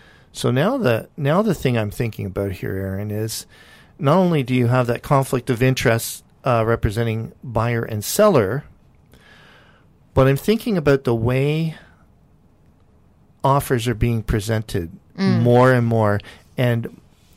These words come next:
Speaker 1: and it's, it's sort of that Toronto Durham thing coming in where they're just being emailed to us.
Speaker 2: Yes.
Speaker 1: It's just being emailed to the listing realtor, and that's how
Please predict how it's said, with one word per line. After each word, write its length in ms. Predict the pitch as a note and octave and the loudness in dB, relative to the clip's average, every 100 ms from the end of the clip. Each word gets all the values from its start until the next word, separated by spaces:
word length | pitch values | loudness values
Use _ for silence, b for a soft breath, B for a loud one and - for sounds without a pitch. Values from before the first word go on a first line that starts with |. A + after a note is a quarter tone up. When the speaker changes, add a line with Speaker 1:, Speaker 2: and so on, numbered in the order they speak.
| - | -6
Speaker 1:
and 180 | C3 B2 | -2 0
it's, 280 | C3 C3 - | 0 -2 -6
it's 160 | C#3+ | -6
sort 260 | - D#3 A#3 | 4 4 6
of 80 | D3+ | 4
that 200 | B2 - | 2 0
Toronto 520 | - B2+ B2 C#3 C#3 | -4 0 2 2 0
Durham 380 | - B2 C3+ C3+ | 0 0 0 0
thing 200 | B2+ A2+ | -4 -4
coming 300 | - A#2 G#2+ | -4 -4 -4
in 260 | G2+ A#2+ | -6 -4
where 320 | A#2+ C3 C3+ b b b b - | 0 2 0 b b b b 0
they're 140 | C3+ | 0
just 300 | B2 G3 - | 2 0 0
being 200 | - D#3+ | -2 0
emailed 460 | C#3 C#3+ D3 A2 F#2 | -2 0 0 0 -2
to 200 | - F2+ | -6 -8
us. 380 | - - - - - | -8 -12 -14 -16 -6
Speaker 2:
Yes. 400 | F3 - - - | -6 -6 -12 -4
Speaker 1:
It's 200 | C3 - | -2 0
just 260 | G3+ G3+ | 0 0
being 220 | F#3 E3 - | -2 -2 -4
emailed 500 | D#3 D#3+ D#3 C#3+ C#3 | -2 0 2 0 0
to 220 | - C3 | 0 0
the 320 | A#2+ A#2+ A2+ B B B B | 2 2 2 B B B B
listing 840 | - A#2+ C#3 - - D3 C3 B2+ - - | -2 2 2 2 -4 -2 -2 -4 -6 2
realtor, 680 | C3+ D3+ C3+ G2+ E2 B2 - - _ _ _ - | 4 4 0 -6 -6 -10 -16 -20 _ _ _ -6
and 180 | B2 A#2+ | -2 0
that's 180 | C3+ | -2
how 100 | - | -4